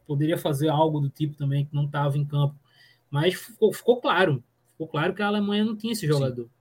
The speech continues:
Speaker 2: Imagina
Speaker 1: Isso dificultou
Speaker 2: o Klose,
Speaker 1: muito.
Speaker 2: o Klose prontinho pra finalizar algumas ali, né? Ele, ele adoraria essas chances aí criadas
Speaker 1: Adoraria.
Speaker 2: pela Alemanha.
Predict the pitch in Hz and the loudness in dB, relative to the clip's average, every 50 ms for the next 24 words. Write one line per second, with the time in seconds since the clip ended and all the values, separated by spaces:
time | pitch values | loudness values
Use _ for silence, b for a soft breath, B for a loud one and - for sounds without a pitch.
0 | _ _ _ _ _ _ _ _ _ _ - 123 120 120 123 127 135 147 156 120 | _ _ _ _ _ _ _ _ _ _ -8 -6 -4 -4 -2 -2 0 0 -2 -2
1 | 120 - 180 - - 208 196 180 147 135 - - - 143 143 143 143 147 147 - | -2 -2 0 0 0 0 0 0 4 6 6 6 6 4 4 2 2 2 0 -4
2 | - _ 117 120 - - 131 127 135 143 139 131 135 113 - 127 131 127 123 - | -12 _ -14 -14 -10 -4 0 2 2 2 2 0 -4 -4 -4 -2 -2 -4 -4 -4
3 | 135 135 127 - 135 131 131 - 135 127 120 123 127 123 117 131 127 123 123 120 | -6 -6 -4 -2 -4 -4 -4 -6 -4 -4 -2 -2 -2 -2 -2 0 2 2 0 0
4 | 117 120 123 123 123 123 120 117 135 131 120 117 113 110 107 107 107 107 110 120 | 0 -2 -2 0 0 0 0 2 2 2 2 0 -2 -4 -4 -6 -8 -8 -10 -10
5 | 123 123 120 117 117 117 - 123 120 117 127 123 127 139 143 160 160 135 135 139 | -10 -10 -10 -8 -6 -6 -6 -4 -2 -2 -2 2 4 6 6 6 6 6 8 6
6 | 139 131 131 - 135 127 - - 131 127 127 127 127 123 120 - 127 123 123 120 | 6 6 6 2 -2 -4 0 0 2 2 2 2 2 0 0 2 0 0 0 -2
7 | 120 - 123 117 117 123 120 120 117 113 127 151 160 151 123 113 | -2 -4 -6 -6 -4 -2 -2 -2 -2 -2 0 0 2 2 2 0